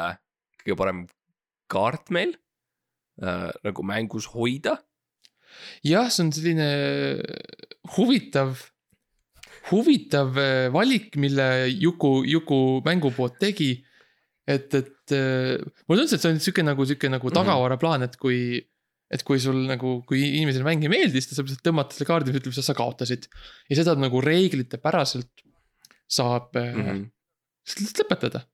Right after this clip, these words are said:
Speaker 2: ja minna koju ja, no, olla perega või midagi.
Speaker 1: Räägime, okei, me ei saa mängida nüüd eriti, aga, aga räägime lihtsalt, milline see laud välja näeb. Et see on
Speaker 2: Mm.
Speaker 1: siis nagu va-, vana linn.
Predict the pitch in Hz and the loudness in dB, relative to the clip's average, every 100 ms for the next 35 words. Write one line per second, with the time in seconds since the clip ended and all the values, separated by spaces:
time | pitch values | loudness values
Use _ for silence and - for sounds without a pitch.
0 | _ - 160 165 170 190 180 254 214 165 | _ -4 0 0 2 2 2 2 4 2
1 | 165 160 160 156 151 151 - 160 160 - | 2 0 0 0 0 -2 -4 -4 -4 -2
2 | 165 151 165 135 123 123 123 123 123 - | 0 0 0 0 -2 -4 -4 -8 -8 -12
3 | _ _ - - - - - _ - - | _ _ -18 -14 -14 -16 -20 _ -20 -8
4 | 110 151 202 131 123 135 127 113 131 147 | -4 -2 -2 -4 -6 -4 -2 -2 -2 0
5 | 135 156 147 104 101 98 95 - 104 95 | 0 0 -2 -2 -2 -4 -8 -6 -4 -4
6 | 87 101 - - - 104 101 98 - _ | -4 -6 -4 -4 -4 -4 -2 -2 -4 _
7 | _ - 170 151 135 120 107 98 101 131 | _ -4 -2 0 0 0 0 0 0 0
8 | 98 110 120 - - - _ _ - 104 | 0 0 -2 -4 -8 -10 _ _ -6 -6
9 | - 147 143 123 92 90 101 95 139 127 | -2 0 0 0 -4 -4 -4 0 -2 0
10 | 127 156 123 160 233 160 | -2 0 0 0 -2 -4